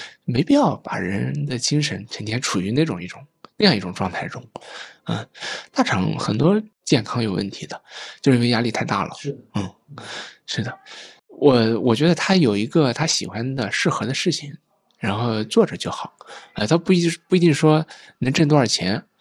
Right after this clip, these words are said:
Speaker 1: 但是如果能够做得比较开心，啊，同时呢，有一份事情牵挂着他，这个事情是你在社会分工当中的一个职责，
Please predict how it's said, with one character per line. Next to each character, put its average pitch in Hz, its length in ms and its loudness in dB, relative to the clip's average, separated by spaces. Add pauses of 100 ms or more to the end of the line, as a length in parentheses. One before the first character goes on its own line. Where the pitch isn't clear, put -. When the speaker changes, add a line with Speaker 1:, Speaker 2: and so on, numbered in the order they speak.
(320)
Speaker 1:
但 143 140 2
是 131 80 4
如 127 160 4
果 139 100 6
能 117 160 0
够 123 320 6 (760)
做 180 120 4
得 143 60 6
比 120 80 0
较 120 80 4
开 - 180 -4
心， 165 240 -2 (520)
啊， 110 420 -4
同 151 160 2
时 151 120 0
呢， 151 120 4
有 110 160 2
一 120 40 0
份 131 300 0
事 - 320 2
情 - 300 -2 (260)
牵 190 200 0
挂 208 160 4
着 90 100 -6
他， - 240 -10 (400)
这 - 160 4
个 156 80 0
事 - 160 4
情 143 160 0
是 143 140 -2
你 117 80 -2
在 127 100 -2
社 240 220 6
会 127 180 4
分 180 220 2
工 214 160 4
当 220 100 0
中 208 140 2
的 139 80 2
一 - 20 0
个 123 100 -2
职 123 240 0
责， 165 160 -4